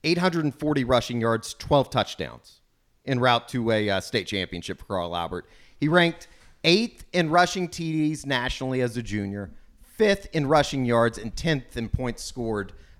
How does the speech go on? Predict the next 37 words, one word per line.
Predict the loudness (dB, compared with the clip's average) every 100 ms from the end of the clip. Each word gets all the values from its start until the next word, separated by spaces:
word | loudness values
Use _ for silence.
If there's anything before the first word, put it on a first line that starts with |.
| -6
Uh, | -2 -2 -2
and | -4
those | -4
were | -4
national | -2 -2 -2 -6 -4
rankings, | -4 -4 -8 -10 -10 -6
uh, | -4 -4
for | -6 -6
his | -6 -10
junior, | -8 -6 -4 -4 -6 -8 _ -20 -4
for | 0
all | 4 2
juniors | 2 0 2 0 0
in | -2
the, | -4 -6 _
uh, | -2 0 0
in | -4 -6
twenty | -6 -8 -6
twenty-two, | -8 -8 -10 -12 -10
so | -4 -4
in | -4
the | -10
twenty | -10 -12
twenty-four | -10 -12 -12 -14
class. | -10 -10 -10 -16 -16
It's | -16
just, | -4 -4 -4 -20 _ _ _
it | 0 6
really | 6 6
is | 2 0
crazy. | -2 -2 -4 -2
I |
mean, | 2 4
he | 4
is | 4
a, | 2 0 -4 _ _ _ -20 _ _ _
I, | -2 -2